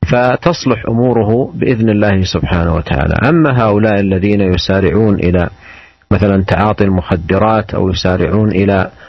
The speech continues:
آه، الانتحار أو يسارعون إلى أعمال أخرى منكرة، هؤلاء لا يحلون بذلك المشكلة، بل المشكلة تزيد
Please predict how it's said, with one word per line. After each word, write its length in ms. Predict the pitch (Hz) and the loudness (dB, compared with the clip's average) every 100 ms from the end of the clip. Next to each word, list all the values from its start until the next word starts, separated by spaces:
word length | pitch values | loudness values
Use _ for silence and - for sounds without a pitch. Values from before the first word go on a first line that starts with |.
| - _ _ - | -20 _ _ -2
آه، 240 | 95 98 | 0 2
الانتحار 880 | 104 98 101 98 - 107 110 110 - | 2 0 0 -2 -2 0 0 0 0
أو 140 | 82 | 0
يسارعون 680 | 90 95 - 101 95 107 110 | 0 -2 0 0 2 2 2
إلى 160 | 101 101 | 2 0
أعمال 440 | 101 92 107 104 | 0 0 2 0
أخرى 480 | - 110 - 110 98 | 0 -2 0 0 2
منكرة، 640 | 101 131 117 120 127 - | 2 0 0 -2 -2 -2
هؤلاء 480 | 123 139 147 156 131 | 0 0 0 0 0
لا 160 | 143 - | 0 0
يحلون 520 | 123 - 113 117 107 | 0 0 0 0 0
بذلك 480 | 98 107 107 95 98 | 0 0 0 0 -2
المشكلة، 600 | 98 113 - - 123 110 | 0 -2 -2 -2 0 0
بل 480 | 92 113 131 139 - - - - - | 0 2 2 0 -4 -20 -20 -12 -2
المشكلة 580 | 107 110 123 - 123 113 | 0 2 0 0 0 0
تزيد 640 | - 107 113 139 147 139 | 0 0 2 2 2 -2